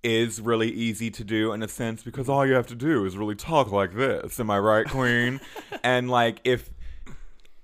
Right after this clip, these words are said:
Speaker 1: if you're good at, you know, portraying people,
Speaker 2: Yeah.
Speaker 1: you're gonna be good at playing someone like Tim Gunn. And she did brilliant.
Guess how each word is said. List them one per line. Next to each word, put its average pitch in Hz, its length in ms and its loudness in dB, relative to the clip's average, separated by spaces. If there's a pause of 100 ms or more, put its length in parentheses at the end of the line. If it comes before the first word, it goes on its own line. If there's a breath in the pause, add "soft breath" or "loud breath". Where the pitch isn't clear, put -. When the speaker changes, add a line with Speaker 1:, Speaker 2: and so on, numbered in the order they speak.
Speaker 1:
if 127 200 0
you're 135 160 2
good 139 340 2
at, 139 300 6 (420)
you 123 140 -2
know, 120 260 2
portraying 117 720 -2
people, 147 540 -2
Speaker 2:
Yeah. 123 80 -8
Speaker 1:
you're 113 120 0
gonna 113 240 0
be 131 120 -2
good 117 220 4
at 117 200 0
playing 110 340 -2
someone 110 340 -4
like 101 180 -6
Tim 107 220 -6
Gunn. 98 360 -2
And 95 240 -6
she 107 200 -8
did 95 220 -4
brilliant. 123 480 0